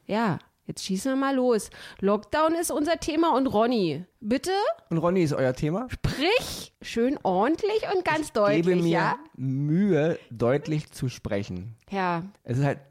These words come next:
Speaker 2: so ein Kindheitsding, wie gesagt.
Speaker 1: Mhm.
Speaker 2: Fünf Kinder, Eltern,
Speaker 1: Ja.
Speaker 2: die einen nur so, so sekundär oder betreuen. Deswegen reden wir alle unseren eigenen Kauderwelsch.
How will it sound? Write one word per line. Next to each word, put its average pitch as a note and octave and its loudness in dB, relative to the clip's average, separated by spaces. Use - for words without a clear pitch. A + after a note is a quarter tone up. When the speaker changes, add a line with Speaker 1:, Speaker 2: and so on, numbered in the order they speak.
Speaker 2:
so C3 0
ein C3 0
Kindheitsding, C#3 -2
wie A2+ -2
gesagt. A2 -2
Speaker 1:
Mhm. G3 0
Speaker 2:
Fünf D#3+ -2
Kinder, F3+ 0
Eltern, D#3 2
Speaker 1:
Ja. C#3 2
Speaker 2:
die D3 2
einen C#3+ 0
nur D3 2
so, C#3 2
so B2 0
sekundär E3 0
oder A#2 2
betreuen. E3 2
Deswegen D#3+ 2
reden D3 0
wir C#3 2
alle C3 2
unseren B2 -2
eigenen B2+ -2
Kauderwelsch. G#2 -4